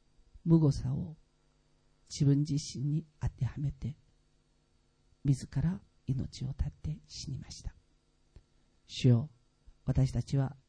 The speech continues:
自分たちが罪を犯したからつって、自ら自分の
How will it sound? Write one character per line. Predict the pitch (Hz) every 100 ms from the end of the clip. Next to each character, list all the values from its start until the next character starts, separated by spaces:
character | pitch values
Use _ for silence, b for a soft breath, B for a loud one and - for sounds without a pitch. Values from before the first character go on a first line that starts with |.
| _ _ _ -
自 | 156
分 | 156 147
た | 135
ち | -
が | 139 135
罪 | - 185 147
を | -
犯 | - 165
し | - -
た | 127
か | - 135
ら | 147 -
つ | -
っ |
て、 | - 131 - _
自 | 170 160 160
ら | - 120
自 | 127 -
分 | 160
の | 156